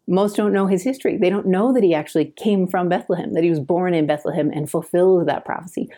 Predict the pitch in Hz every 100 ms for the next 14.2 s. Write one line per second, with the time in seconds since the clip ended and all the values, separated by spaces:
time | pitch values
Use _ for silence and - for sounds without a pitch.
0 | - _ - 247 269 220 208 190 - -
1 | 202 190 156 143 143 - - - 151 139
2 | 185 196 214 196 165 - 180 160 156 -
3 | 165 147 151 143 156 160 160 147 147 -
4 | 143 196 233 - - - 190 202 - 202
5 | 190 185 175 170 160 - 147 151 - -
6 | - - - 190 180 220 226 190 185 190
7 | 196 165 160 160 _ _ _ _ - 147
8 | 185 165 160 190 196 185 - 165 175 175
9 | 160 170 160 139 - 202 190 175 160 147
10 | 160 160 - 160 196 - - - 165 208
11 | 170 156 139 - - 170 - - _ _
12 | - _ _ _ - - 202 226 208 196
13 | 185 185 190 180 175 175 160 151 160 156
14 | -